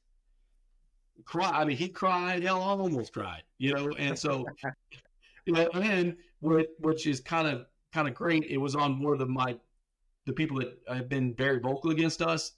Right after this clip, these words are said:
it was their pit that they've been trying to cook on and didn't, and then they used ours, very first try, made it first shot to, you know, so it was really, it was, that, that's really important to say, you know, that, like,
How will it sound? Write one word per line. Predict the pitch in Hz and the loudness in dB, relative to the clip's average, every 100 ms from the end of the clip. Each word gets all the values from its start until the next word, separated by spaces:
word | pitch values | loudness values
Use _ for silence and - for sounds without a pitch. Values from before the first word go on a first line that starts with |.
| _ | _
it | 127 | -6
was | 123 113 | -6 -4
their | 143 135 | -4 -4
pit | - 143 - | -2 -2 -2
that | 113 | -4
they've | 120 | -2
been | 117 | -2
trying | 110 123 | -2 -2
to | 110 | -2
cook | 131 127 | -8 -6
on | 104 98 98 | -8 -8 -12
and | 110 101 _ - | -14 -14 _ -4
didn't, | 123 107 101 | -4 -2 -8
and | 113 110 | -6 -2
then | 110 | 0
they | 113 | 0
used | 117 113 127 | -2 -2 0
ours, | 120 110 - 107 | 0 -2 -8 -6
very | 117 | -6
first | 113 104 - | -4 -8 -4
try, | 110 | -4
made | 107 104 | -4 -6
it | 95 _ _ _ _ | -8 _ _ _ _
first | 107 107 | -6 -2
shot | - 95 - _ _ _ _ - | -2 -4 -10 _ _ _ _ -8
to, | 107 | -4
you | 107 | -4
know, | 107 104 | -2 -2
so | 113 117 | -2 -2
it | |
was | 117 | 0
really, | 127 147 143 | 0 2 2
it | |
was, | 127 127 - | -2 -6 -8
that, | 143 143 131 | 0 0 2
that's | 139 127 123 | -2 -2 -2
really | 139 135 | -2 -2
important | 117 139 127 | -2 -2 -2
to | 110 | -4
say, | - 120 | -4 -2
you | 113 - _ - - | -4 -8 _ -20 -8
know, | 123 113 | -4 -2
that, | 113 | -2
like, | 113 107 | -4 -6